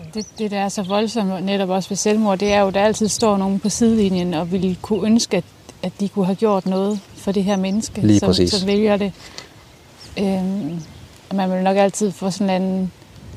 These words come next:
Speaker 1: kunne jeg ikke have gjort mere, eller hvorfor skulle det her være den udvej?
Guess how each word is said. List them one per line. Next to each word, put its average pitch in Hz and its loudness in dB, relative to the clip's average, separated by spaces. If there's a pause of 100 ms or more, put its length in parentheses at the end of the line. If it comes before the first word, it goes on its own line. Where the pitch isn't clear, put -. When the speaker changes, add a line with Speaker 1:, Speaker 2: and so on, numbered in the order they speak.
Speaker 1:
kunne 208 2
jeg 202 6
ikke 180 0
have 202 -2
gjort 202 0
mere, 208 0
eller 190 -2 (1600)
hvorfor 220 0
skulle 220 -4
det 220 0
her 208 2
være 185 0
den 220 0
udvej? 214 2